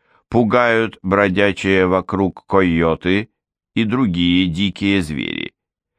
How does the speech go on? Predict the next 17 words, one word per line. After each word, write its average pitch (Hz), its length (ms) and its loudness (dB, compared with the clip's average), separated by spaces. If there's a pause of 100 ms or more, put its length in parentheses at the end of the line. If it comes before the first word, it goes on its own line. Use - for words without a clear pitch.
(300)
После 165 280 -2
того, 160 280 0
как 139 240 -2
он 135 160 2
два 127 200 2
раза 110 400 0
сломал 101 560 2
ворота 85 680 0 (380)
и 101 140 0
пытался 95 580 0
сбежать, 82 640 0
куда 85 300 -2
глаза 80 440 -2
глядят, 92 540 -4 (680)
пришлось 139 680 0
вольнодумца 127 840 0
стреножить. 85 880 -2